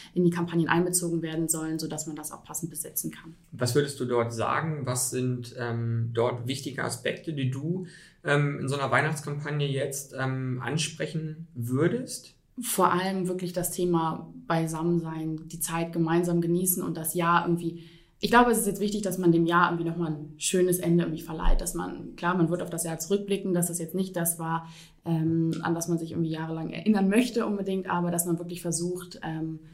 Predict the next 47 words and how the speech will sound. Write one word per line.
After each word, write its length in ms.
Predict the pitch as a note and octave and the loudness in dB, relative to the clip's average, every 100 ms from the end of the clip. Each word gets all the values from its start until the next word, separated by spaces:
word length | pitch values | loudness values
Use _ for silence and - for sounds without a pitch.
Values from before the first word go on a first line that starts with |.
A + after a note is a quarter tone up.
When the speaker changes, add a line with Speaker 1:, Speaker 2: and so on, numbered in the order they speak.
| - | -6
Speaker 1:
noch 100 | F#3+ | -2
einen 80 | F#3 | 0
schönen 220 | F3 F#3 | 2 2
Abschluss 360 | F#3 E3+ F#3+ F3+ | 2 0 -4 0
gemeinsam 440 | E3+ E3 F3 F3 | 2 4 2 0
zu 80 | E3+ | -2
finden. 340 | - F3+ F3 E3 | -2 -2 0 0
Das 180 | D#3+ | -2
heißt, 220 | E3 E3+ E3+ | -4 -4 -6
dass 140 | E3 | -2
man 160 | D#3+ E3 - - _ F#3 | -2 -4 -14 -20 _ -2
wirklich 280 | F3+ F3+ | 0 0
den 140 | F3 E3+ | 4 4
Fokus 840 | - G3 F#3+ F#3 F3+ - - - _ _ _ _ | 4 0 2 2 4 2 0 -10 _ _ _ _
darauf 380 | F3 F3 F3+ F3 | 6 6 2 4
lenken 240 | E3+ F3 | 4 4
sollte, 340 | F3 E3+ E3+ | 2 2 2
hey, 240 | E3+ E3+ E3+ | 0 0 0
was 160 | E3 | 0
können 160 | F#3 F3+ | 0 2
wir 80 | E3+ | 2
den 140 | E3 | 2
Leuten 260 | E3 F3 F3 | 2 0 0
Gutes 300 | F3+ F3+ F#3 | -2 -2 -4
tun, 220 | F#3 F3 | 0 0
was 420 | E3+ - - - _ | 0 -4 -6 -10 _
können 200 | - F#3 | -4 0
wir 60 | F3+ | 2
den 100 | E3+ | 2
Leuten 220 | E3 E3+ | 0 -2
an 80 | F3 | -2
die 80 | E3+ | 0
Hand 180 | G#3 A3 | 0 0
geben, 220 | G#3+ F#3+ | 0 -2
um 140 | F3+ F3+ | -4 -6
vielleicht 320 | F3 E3+ G#3 | -2 -2 2
ihren 180 | G3+ G3 | 0 0
Liebsten 300 | G3+ - F#3 | -2 -4 -4
was 160 | F3+ | -2
Gutes 240 | F#3 F3+ F3 | -2 0 2
zu 100 | F3+ | 0
tun 380 | F3 F3+ F3 F3 - - - | 0 -2 -2 -8 -18 -20 2
und, 540 | F3 E3+ E3+ E3+ E3+ | 6 8 6 0 -6
ähm, 560 | E3 D#3 D#3+ D#3+ D#3+ D#3+ D#3+ - - - | -6 -4 -2 -2 -4 -6 -12 -20 -20 -8
so 240 | D#3 E3 | 0 0
einfach 580 | E3+ D#3+ D#3+ D#3 D#3 - _ _ _ _ | 0 -2 -6 -10 -10 -16 _ _ _ _
das 460 | F3 E3+ - - | 0 2 2 -2